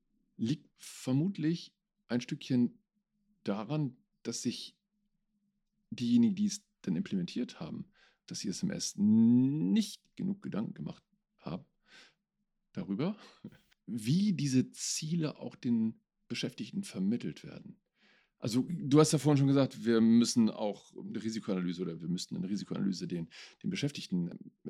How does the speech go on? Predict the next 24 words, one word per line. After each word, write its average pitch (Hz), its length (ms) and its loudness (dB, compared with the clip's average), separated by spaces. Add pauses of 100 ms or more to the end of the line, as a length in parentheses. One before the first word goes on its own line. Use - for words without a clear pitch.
(160)
zeigen, 113 400 4
damit 101 220 4
sie 104 60 -6
überhaupt 98 200 0
wissen, 92 400 -2
was 101 180 -6
da 92 260 0
im 104 160 -2
Hintergrund 95 440 -4 (540)
auch - 200 -4 (220)
passiert. - 480 -6 (480)
Und 120 140 4
so 131 300 4
müsste 135 500 4
man's 135 440 0
auch 113 340 -12
mit, - 380 -4 (440)
mit - 160 -2
den 113 120 0
Zielen 113 520 -2
machen. - 440 -14
Also 92 160 -6
das - 380 -8 (640)
Warum. 101 720 6